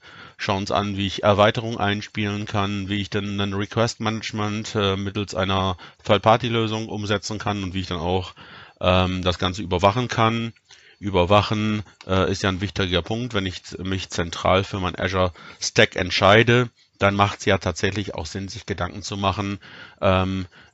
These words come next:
dass meine Umgebung dann sauber läuft, dass ich das auch entsprechend dokumentieren möchte. Und aus dem Grunde, ähm, macht's ja auch Sinn, dann hier eine Überwachung zu aktivieren.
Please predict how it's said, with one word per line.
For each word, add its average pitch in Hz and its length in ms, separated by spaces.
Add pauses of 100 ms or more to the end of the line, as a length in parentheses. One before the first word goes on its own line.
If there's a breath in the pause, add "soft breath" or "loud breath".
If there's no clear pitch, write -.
(100)
dass 95 240
meine 95 180
Umgebung 92 480
dann 85 180
sauber 85 320
läuft, 107 540
dass 85 140
ich 95 100
das 87 160
auch 82 100
entsprechend 87 480
dokumentieren 90 640
möchte. 113 460 (420 loud breath)
Und 98 160
aus - 160
dem 95 220
Grunde, 95 680
ähm, 87 540 (380 loud breath)
macht's 101 360
ja 101 120
auch 87 120
Sinn, 87 320
dann 87 180
hier 85 280
eine 90 140
Überwachung 92 480
zu - 120
aktivieren. 76 480